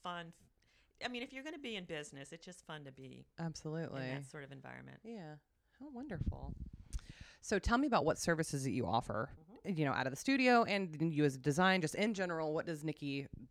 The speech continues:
Speaker 2: Services offer?
Speaker 1: Um, so it's, it's mostly residential. I'll do small commercial, um, but anywhere from a color consultation all the way up to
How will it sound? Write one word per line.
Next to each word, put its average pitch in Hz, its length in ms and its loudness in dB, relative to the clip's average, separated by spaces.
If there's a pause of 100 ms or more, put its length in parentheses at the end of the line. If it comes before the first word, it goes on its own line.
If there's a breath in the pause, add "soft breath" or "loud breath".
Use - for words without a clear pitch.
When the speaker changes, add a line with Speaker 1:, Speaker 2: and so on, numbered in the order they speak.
(100)
Speaker 2:
Services 135 440 -2
offer? - 420 -4 (600)
Speaker 1:
Um, 185 340 -12 (320)
so 214 460 -8
it's, 208 200 -14 (180)
it's - 220 -12
mostly 214 580 -10
residential. 151 680 -12
I'll 165 160 -10
do 170 180 -14
small 139 460 -14
commercial, 120 640 -18 (460 soft breath)
um, 151 380 -10 (120)
but 190 140 -12
anywhere 190 320 -10
from 156 180 -14
a - 20 -14
color 156 400 -12
consultation 143 880 -16 (380)
all 156 120 -10
the 156 80 -10
way 143 60 -8
up 143 160 -14
to 139 200 -12